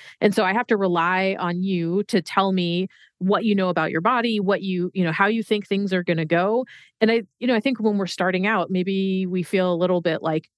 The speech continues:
defensive or nervous or impostery, and we make up for that by, like, faking it till we make it. And to kind of, like, settle into a place of curiosity and humility can, it takes a lot of practice, I think.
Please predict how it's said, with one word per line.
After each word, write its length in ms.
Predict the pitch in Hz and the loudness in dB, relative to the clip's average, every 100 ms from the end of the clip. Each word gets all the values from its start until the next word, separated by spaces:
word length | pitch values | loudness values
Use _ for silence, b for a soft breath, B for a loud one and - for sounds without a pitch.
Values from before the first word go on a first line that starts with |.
| _ | _
defensive 720 | 202 - 262 247 - 196 185 | -2 2 2 2 2 0 0
or 80 | 156 | -2
nervous 540 | 170 233 226 208 190 - | 0 0 0 0 -2 -4
or 80 | |
impostery, 760 | 156 - 202 196 196 180 175 170 | -6 -2 -2 -2 -6 -2 0 0
and 280 | 170 160 156 | 0 -2 -2
we 140 | 170 | -2
make 260 | 170 180 185 | 0 2 2
up 160 | 180 | 0
for 100 | - | 0
that 220 | 165 151 156 | 0 0 -2
by, 100 | 151 | -2
like, 320 | 151 147 _ - | -2 -6 _ -16
faking 440 | - 190 165 160 | 0 2 2 0
it 120 | 156 | -2
till 160 | - 156 | -2 -2
we 120 | 147 | 0
make 220 | 147 151 | -2 0
it. 200 | 190 208 B B B B - | 0 0 B B B B 0
And 180 | 196 185 | 2 2
to 180 | 202 | 0
kind 220 | - 220 208 | 0 0 2
of, 60 | |
like, 200 | 180 151 - | 0 -2 -6
settle 440 | - 185 156 170 | -6 -2 0 0
into 320 | 156 165 165 160 | 0 -2 -2 -4
a 80 | |
place 420 | - 165 156 156 - | 0 0 0 -2 -2
of 280 | 175 143 - | 0 0 -2
curiosity 920 | - 160 143 160 - 220 233 240 214 | -2 0 0 -2 -2 -2 0 -2 0
and 180 | 170 165 | 0 0
humility 600 | 165 156 165 190 214 214 | -2 0 0 0 -2 -2
can, 240 | 214 208 190 | -2 0 0
it 140 | - | 0
takes 240 | 214 269 294 | -2 -2 0
a 40 | |
lot 220 | 208 170 | 0 0
of 80 | 226 | -2
practice, 540 | - 147 220 - - - | -6 -8 -6 -10 -8 -8
I 80 | |
think. 360 | - - - | -8 -10 -14